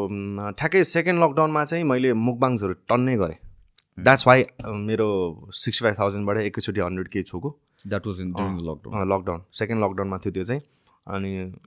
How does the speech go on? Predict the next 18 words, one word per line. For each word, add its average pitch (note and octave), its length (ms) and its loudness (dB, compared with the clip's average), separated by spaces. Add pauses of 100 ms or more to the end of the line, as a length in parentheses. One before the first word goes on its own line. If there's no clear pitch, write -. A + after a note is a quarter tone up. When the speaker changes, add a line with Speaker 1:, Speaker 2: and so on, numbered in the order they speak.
(440)
Speaker 1:
त्यति A#2+ 160 2
बेलै A#2+ 220 8
हो F#2+ 120 6
खास - 260 -4
मैले F#2 180 -2
ल F#2+ 140 -2
जति G2+ 260 -4
पनि G2 200 -2
छ A#2 100 -6
सबैको G2 480 -6
देहमा F#2 280 -4
प्रमोट F#2 360 -6
हानिदिन्छु E2+ 380 -8
भनेर E2+ 200 -12
आफै F#2 380 -4
फ्रीमा F#2+ 280 -6
हानिदिएको E2 300 -10
सब। E2+ 160 -14